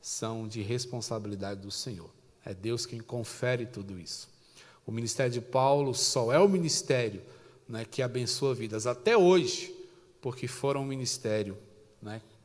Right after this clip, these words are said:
carimbado, validado pela presença do Senhor, né, pela orientação do seu Espírito. Então, Paulo era um homem que, a despeito das lutas que atravessava, não tinha nenhuma dúvida de que Deus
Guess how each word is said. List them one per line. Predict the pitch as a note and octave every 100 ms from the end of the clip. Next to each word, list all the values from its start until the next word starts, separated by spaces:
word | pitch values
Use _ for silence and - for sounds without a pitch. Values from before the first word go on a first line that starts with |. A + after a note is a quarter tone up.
| _
carimbado, | - C#3 C#3+ C3 G#2+ G#2 F#2 - - - _
validado | G#2+ G#2 B2 D#3+ E3 B2 G#2 F#2+ F2+ - - _
pela | - A#2 G#2+
presença | A2+ G#2+ G2 G#2 -
do | A2
Senhor, | G#2 - A2 F2+ D#2 - - _
né, | - G2 G#2
pela | - A2+ A#2
orientação | C3 E3+ F#3+ E3 D#3 D3 C3 - A#2+
do | A2
seu | - A#2
Espírito. | A2+ - G2+ F#2+
Então, | - F3
Paulo | E3+ D#3+ E3+ F3+ E3 - -
era | - C3+
um | C3+
homem | C#3+ F3 D#3
que, | C3
a | D3
despeito | C3+ - C#3 C3+
das | C#3 A#2
lutas | B2+ A3+ - E3+
que | -
atravessava, | D3 C#3 A#2+ A#2 D3 C#3+ C3
não | B2+ C3+
tinha | C3 - G#2+ G#2 G#2 - -
nenhuma | A2+ G#2 A#2 E3+
dúvida | F#3 B2 G#2+ G#2 G#2+ - - -
de | A2
que | -
Deus | A2 F#2+ F2+ F2+ -